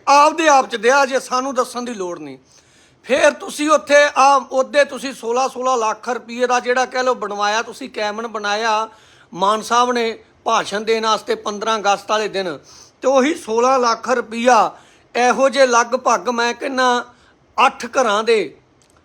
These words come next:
ਅੱਠ ਘਰਾਂ ਦੇ ਤੁਸੀਂ ਦੋ ਦੋ ਲੱਖ ਰੁਪਈਏ ਦੇ ਮਕਾਨ ਪਾਉਂਦੇ ਤੇ ਅੱਠ ਘਰਾਂ ਨੂੰ ਚੰਗੇ ਮਕਾਨ ਮਿਲ ਜਾਣੇ ਸੀਗੇ। ਤੇ ਪਰ ਤੁਸੀਂ ਆਪ ਦਾ ਐਸ਼ੋ ਆਰਾਮ 'ਚ ਲੱਗੇ ਹੋਏ ਆ, ਦੂਜੀਆਂ ਤੁਹਾਨੂੰ ਕੋਈ ਪਰਵਾਹ ਨਹੀਂ ਲੋਕਾਂ ਦੀ।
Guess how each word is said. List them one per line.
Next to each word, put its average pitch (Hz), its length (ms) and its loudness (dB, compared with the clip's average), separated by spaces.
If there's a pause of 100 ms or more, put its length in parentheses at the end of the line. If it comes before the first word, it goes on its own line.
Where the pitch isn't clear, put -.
(380)
ਅੱਠ 269 180 -2
ਘਰਾਂ 247 380 -2
ਦੇ 254 420 2 (580)
ਤੁਸੀਂ 247 300 -4
ਦੋ 214 240 0
ਦੋ 247 140 4
ਲੱਖ 226 320 2
ਰੁਪਈਏ 240 300 -4
ਦੇ 240 100 -2
ਮਕਾਨ 220 440 -2
ਪਾਉਂਦੇ 226 400 0
ਤੇ 247 200 2
ਅੱਠ 214 140 -6
ਘਰਾਂ 208 320 -4
ਨੂੰ 233 260 -6 (340)
ਚੰਗੇ 262 340 0
ਮਕਾਨ 226 420 0
ਮਿਲ 220 200 -4
ਜਾਣੇ 240 320 -2
ਸੀਗੇ। 165 400 -12 (400)
ਤੇ 254 100 -2
ਪਰ 254 380 2
ਤੁਸੀਂ 262 360 -8 (180)
ਆਪ 240 380 4
ਦਾ 294 80 4
ਐਸ਼ੋ 269 360 2
ਆਰਾਮ 254 300 0
'ਚ 247 80 -12
ਲੱਗੇ 202 300 -8
ਹੋਏ 269 200 -2
ਆ, 302 80 0
ਦੂਜੀਆਂ 240 500 -4
ਤੁਹਾਨੂੰ 233 380 -8
ਕੋਈ 240 300 0
ਪਰਵਾਹ 247 380 0
ਨਹੀਂ 247 120 -4
ਲੋਕਾਂ 196 380 -4
ਦੀ। 135 220 -10